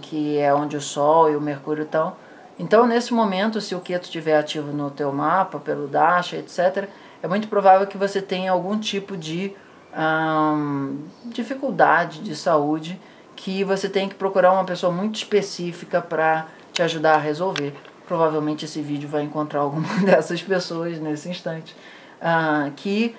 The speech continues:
existe uma relação muito forte entre essa nakshatra de Shatabisha, onde o Ketu tá, e o, a nakshatra de Ashwini, onde o Sol e o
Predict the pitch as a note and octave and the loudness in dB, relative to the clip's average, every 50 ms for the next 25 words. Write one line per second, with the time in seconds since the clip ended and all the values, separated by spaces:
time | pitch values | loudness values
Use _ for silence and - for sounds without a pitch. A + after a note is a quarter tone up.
0 | - - - F3 F3+ G3+ G3+ A3 G3 G3 F#3 F3+ F3 F3+ F3+ F#3 F3+ F3+ G#3+ G#3+ | -12 -12 -6 -4 -2 -2 0 0 0 0 2 4 4 4 4 4 0 -2 -2 -4
1 | - - F3+ E3+ D#3 D#3 - A3 E3+ D#3 - D#3+ D#3 D#3 D#3 D3+ - D#3+ D#3 D3+ | 2 4 4 4 4 2 -2 -6 -8 -6 -4 0 2 2 2 2 -2 -6 -6 -6
2 | D3+ D3+ - E3+ D#3+ E3 E3 D#3+ D3+ - - D#3+ D3+ D#3 D3+ D3+ D#3+ E3 E3+ - | -6 -4 -2 -2 -2 -2 -2 -6 -8 -6 -6 -4 -4 -4 -4 -4 -6 -6 -6 -4
3 | - E3+ D#3+ D#3 C#3 D3+ D3+ - D#3 D3+ - - - D3+ D3 D#3 D#3+ - - - | -4 -4 -4 -4 -6 -8 -6 -8 -8 -8 -8 -4 0 0 0 0 -2 -6 -16 -20
4 | - - - - - - - E3+ F3 F#3 G3 A3 A3+ A3 - - - - - - | -20 -20 -20 -20 -18 -10 -6 -4 -2 0 -2 -2 -4 -6 -12 -20 -20 -20 -8 -2
5 | F3+ F3 F3 F3 F3 E3 E3 E3 E3 E3 - - F3 E3+ E3+ F3 D#3+ E3+ E3 E3 | 2 4 6 6 6 6 6 2 0 -2 2 2 2 2 2 0 -2 -4 -4 -4
6 | - E3+ E3 E3 E3+ F3 F3 E3 D#3+ D#3+ D#3 D#3 D3+ - - D#3 D3+ D#3 D#3 D#3+ | -4 -6 -6 -6 -4 -4 -4 -4 -4 -6 -6 -8 -8 -2 2 4 4 4 4 2
7 | E3 D#3+ D#3+ - | -2 -6 -8 -10